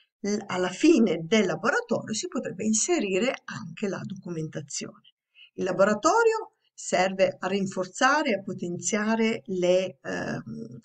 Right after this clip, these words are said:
la conoscenza delle tabelline, ma potrebbe essere anche un utile strumento per verificare la conoscenza delle tabelline. Quindi,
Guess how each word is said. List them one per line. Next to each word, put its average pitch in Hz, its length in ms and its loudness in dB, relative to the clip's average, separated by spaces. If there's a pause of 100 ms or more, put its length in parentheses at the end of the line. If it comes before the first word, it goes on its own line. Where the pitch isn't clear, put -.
(140)
la 196 100 -10
conoscenza 180 520 -2
delle 160 240 -8
tabelline, - 640 -12 (260)
ma 208 140 2
potrebbe 247 420 2
essere 294 340 0
anche 330 300 0
un 226 120 4
utile 220 320 -2
strumento - 800 -4 (360)
per 233 360 6
verificare 214 1500 4
la 180 100 -14
conoscenza 170 680 -10
delle 196 240 -10
tabelline. 170 760 -8 (460)
Quindi, 160 440 4